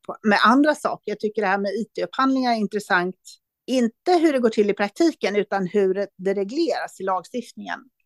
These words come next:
Eh, jag håller också tittat på det här med hamburgundantaget som jag håller på att skriva en artikel om, som jag tycker också är spännande.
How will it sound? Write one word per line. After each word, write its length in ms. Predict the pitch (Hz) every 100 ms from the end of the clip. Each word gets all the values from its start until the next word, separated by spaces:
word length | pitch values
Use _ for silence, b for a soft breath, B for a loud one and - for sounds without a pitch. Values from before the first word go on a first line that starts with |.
| _ b _ _
Eh, 280 | 202 190 165
jag 180 | 147 196
håller 200 | 233 226
också 180 | - 220
tittat 300 | 233 214 -
på 80 | 214
det 60 | 185
här 140 | 190
med 140 | 185
hamburgundantaget 1300 | - 214 190 165 180 180 175 170 - 269 233 180 196
som 120 | -
jag 160 | 180 175 _ 175
håller 140 | 185
på 80 | -
att 40 | -
skriva 220 | 180 180
en 60 |
artikel 400 | 180 - 170 -
om, 160 | - 247
som 160 | - 185
jag 120 | 175
tycker 200 | 196 208
också 240 | 240 -
är 40 | 262
spännande. 640 | - 220 196 - - -